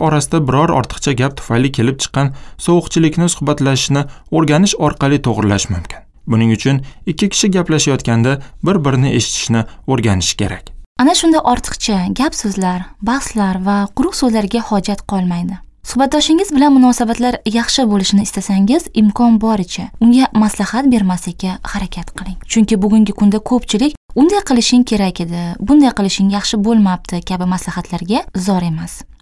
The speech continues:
Speaker 2: Bu ularga yoqmaydi. Buning o'rniga siz imkon qadar maslahat bermaslikka harakat qiling. Agar buning ilojini topa olmasangiz, uning holatida nima qilish mumkinligi haqidagi fikringizni aytib o'ting. Agar ishxonada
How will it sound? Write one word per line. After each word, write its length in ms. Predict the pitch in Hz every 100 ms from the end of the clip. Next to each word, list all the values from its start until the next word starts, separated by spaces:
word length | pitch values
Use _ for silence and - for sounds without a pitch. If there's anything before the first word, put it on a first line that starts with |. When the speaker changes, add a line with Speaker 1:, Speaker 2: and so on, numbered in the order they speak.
| -
Speaker 2:
Bu 140 | 214 302
ularga 300 | 294 277 269 247
yoqmaydi. 460 | 220 196 170 165 185 - -
Buning 280 | 214 226 226
o'rniga 320 | 214 220 226
siz 160 | 247 247 -
imkon 360 | 220 214 254 311 302
qadar 260 | 208 233 240 -
maslahat 440 | 240 247 247 233 185
bermaslikka 640 | 190 180 170 175 - 226 -
harakat 480 | - 233 208 180 175 -
qiling. 200 | 185 185 - - _
Agar 240 | - 220 392 320
buning 280 | 294 339 254
ilojini 360 | 254 240 262
topa 240 | 262 226 233
olmasangiz, 680 | 208 196 196 202 214 320 -
uning 260 | 233 262 302
holatida 540 | 269 220 220 220 240 269 - -
nima 220 | 214 233 349
qilish 260 | 254 269 -
mumkinligi 420 | 226 202 202 185 175
haqidagi 480 | 175 - 170 175 240
fikringizni 540 | - 202 180 170 - 202 240 180
aytib 220 | - 190
o'ting. 220 | 196 202 202 - 190
Agar 180 | 190 202
ishxonada 520 | 196 - 196 196 233